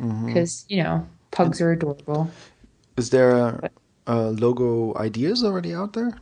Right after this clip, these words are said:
Speaker 1: No.
Speaker 2: Yeah, yeah. There's,
Speaker 1: Yeah?
Speaker 2: um, there's actually a, an issue, uh, on
Speaker 1: Oh.
Speaker 2: their Pug repo,
Speaker 1: Mm-hmm.
Speaker 2: um, with a bunch of different logos that peop-, that community members have contributed. Some of them are better than others,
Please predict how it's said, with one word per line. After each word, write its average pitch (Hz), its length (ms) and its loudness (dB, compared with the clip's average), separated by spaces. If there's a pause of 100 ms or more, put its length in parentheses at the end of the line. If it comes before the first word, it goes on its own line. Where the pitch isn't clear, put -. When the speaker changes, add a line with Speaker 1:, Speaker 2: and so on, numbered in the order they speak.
(100)
Speaker 1:
No. 87 260 -10 (500)
Speaker 2:
Yeah, 277 340 10
yeah. 254 180 8
There's, 233 220 8
Speaker 1:
Yeah? 220 180 10
Speaker 2:
um, 196 220 2
there's 214 160 -4
actually 233 380 4
a, 180 460 4 (300)
an 190 100 2
issue, 165 600 4 (400)
uh, 170 220 6
on 170 140 6
Speaker 1:
Oh. - 40 4
Speaker 2:
their 156 520 2
Pug 170 460 2
repo, 156 560 4 (260)
Speaker 1:
Mm-hmm. 98 180 -8
Speaker 2:
um, 151 640 -2 (840)
with 196 220 8
a 185 60 6
bunch 175 200 8
of 175 60 6
different 175 300 4
logos 170 480 8
that 180 160 0
peop-, 185 280 2
that - 260 4
community 214 440 8
members 185 440 8
have 175 300 6
contributed. 180 760 6 (320)
Some 440 240 8
of 415 60 10
them 427 100 10
are 427 140 10
better 359 240 10
than 370 160 4
others, 269 400 2